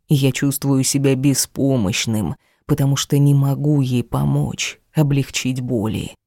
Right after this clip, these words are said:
Из груди рвётся звериный вой, стоит мне только представить, что они с ней делали. Что это?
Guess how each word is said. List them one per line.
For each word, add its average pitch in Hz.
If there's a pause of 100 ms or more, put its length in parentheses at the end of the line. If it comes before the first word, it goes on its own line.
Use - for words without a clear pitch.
(400)
Из 131
груди 139
рвётся 135
звериный 135
вой, 127
стоит 123
мне 131
только 131
представить, 131
что -
они 127
с -
ней 131
делали. 120 (440)
Что 139
это? 95